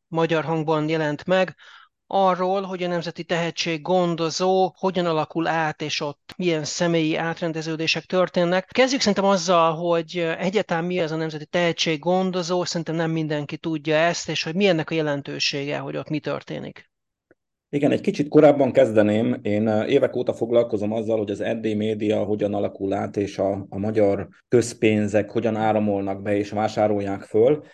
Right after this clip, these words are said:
Speaker 2: és ennek kapcsán három név bukkant föl előttem állandóan. Tehát ahol gyakorlatilag Demeter Szilárd megjelenik, ott három név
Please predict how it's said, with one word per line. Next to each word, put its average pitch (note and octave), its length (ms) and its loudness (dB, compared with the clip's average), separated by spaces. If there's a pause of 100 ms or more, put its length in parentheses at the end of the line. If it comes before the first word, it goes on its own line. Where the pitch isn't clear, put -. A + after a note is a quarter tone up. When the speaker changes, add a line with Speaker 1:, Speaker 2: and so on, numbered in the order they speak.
(260)
Speaker 2:
és - 280 -6
ennek C#3 360 -2
kapcsán G#2+ 840 0
három G#2+ 380 2
név G2+ 440 -4 (260)
bukkant G#2 420 0
föl G#2 180 2
előttem G#2 580 0
állandóan. G2+ 560 -2
Tehát A#2 160 0
ahol A#2 320 2
gyakorlatilag B2+ 480 0
Demeter A2 400 -2
Szilárd G#2 340 -2
megjelenik, G#2+ 500 -2
ott G#2 120 -6
három G#2 400 0
név G2 320 -4